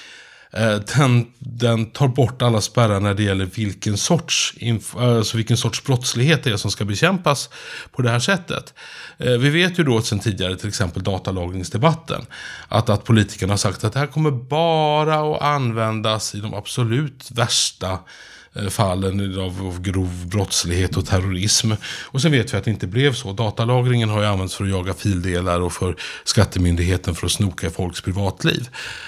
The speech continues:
Ehm, eh, och, eh, här i, i, i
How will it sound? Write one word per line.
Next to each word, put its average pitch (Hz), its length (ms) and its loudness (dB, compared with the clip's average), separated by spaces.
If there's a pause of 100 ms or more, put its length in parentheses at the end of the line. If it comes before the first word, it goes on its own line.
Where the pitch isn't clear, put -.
(120)
Ehm, 110 420 0 (840)
eh, 113 360 4 (500)
och, 135 320 0
eh, 123 160 2 (100)
här 175 600 0 (1400)
i, 120 40 -6 (220)
i, 127 480 0 (140)
i 123 300 4